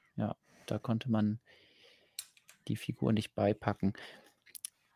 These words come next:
Man kann den viel posieren, so was, was die Gelenke angeht, aber er sieht halt auch so ein bisschen, also es wurde schon irgendwie kommentiert, dass sie viele creepy fanden. Ich fand ihn auf den ersten Blick jetzt nicht so creepy, aber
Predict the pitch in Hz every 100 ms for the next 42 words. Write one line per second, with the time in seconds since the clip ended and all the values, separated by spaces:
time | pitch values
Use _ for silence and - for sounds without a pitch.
0 | _ _ 117 123 - 113 110 117 131 127
1 | 120 - 123 - 117 107 117 131 160 196
2 | 233 240 - - 117 117 - - 123 117
3 | - - 110 151 165 160 165 165 165 165
4 | - - - - - - - 110 127 131
5 | 120 117 131 131 131 113 120 - 113 110
6 | 135 - - 139 135 139 139 139 127 -
7 | _ _ _ _ _ _ _ _ - -
8 | _ - 117 - - 131 - 123 123 -
9 | 117 117 113 120 - 123 117 135 123 107
10 | 113 110 110 - 117 117 110 - 135 156
11 | 147 - 135 135 - - - 120 131 117
12 | - - 117 - 113 - 104 - 135 -
13 | 143 - 147 151 123 113 110